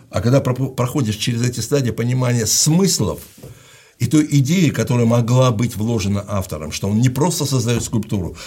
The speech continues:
он, скажем, создает скульптуру-символ. Почему флорентийцев всех так это все впечатлило? Ну, скульптор, скульптура и скульптура, ну, давай поставим там, где планировали. Нет, вдруг,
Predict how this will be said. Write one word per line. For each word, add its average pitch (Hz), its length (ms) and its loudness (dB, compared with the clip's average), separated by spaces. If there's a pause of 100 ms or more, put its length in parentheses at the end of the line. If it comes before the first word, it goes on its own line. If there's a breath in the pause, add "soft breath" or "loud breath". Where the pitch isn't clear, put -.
(140 loud breath)
он, 98 140 0
скажем, 107 240 0
создает 110 400 0
скульптуру-символ. 107 1080 0 (440 loud breath)
Почему 160 440 4
флорентийцев 139 760 4
всех 123 300 0
так 107 220 -2
это 104 160 0
все - 200 -2
впечатлило? 117 680 -4 (400 soft breath)
Ну, 123 200 2
скульптор, 120 520 2
скульптура 156 440 0
и - 20 2
скульптура, 110 420 0
ну, 101 140 2
давай 117 260 0
поставим 117 420 -4
там, 110 220 -4
где 104 220 -4 (300 loud breath)
планировали. 95 520 0
Нет, 127 400 8
вдруг, 123 400 2